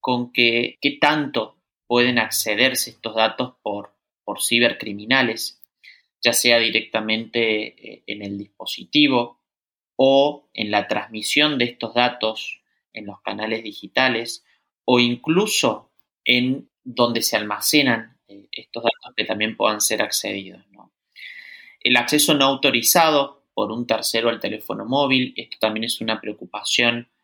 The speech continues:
bastante común hoy en día, sobre todo por los ataques comunes que tenemos, eh, de malware y, y, y de ransomware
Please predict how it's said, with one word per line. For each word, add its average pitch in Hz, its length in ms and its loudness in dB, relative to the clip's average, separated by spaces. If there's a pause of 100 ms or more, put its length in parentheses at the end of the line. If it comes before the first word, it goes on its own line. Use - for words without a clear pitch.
(240)
bastante 117 480 -2
común 110 380 -6
hoy 110 140 -6
en 107 120 -12
día, 139 260 4
sobre 107 280 -6
todo 110 360 -2
por 107 160 -6
los 104 200 -10
ataques 107 480 -8
comunes 120 720 0 (680)
que 104 600 -4
tenemos, 107 680 -6 (120)
eh, - 400 -14
de 104 100 -8
malware 113 480 2
y, 101 380 -4
y, - 220 -20
y 107 120 -4
de 101 120 -2
ransomware 131 720 -2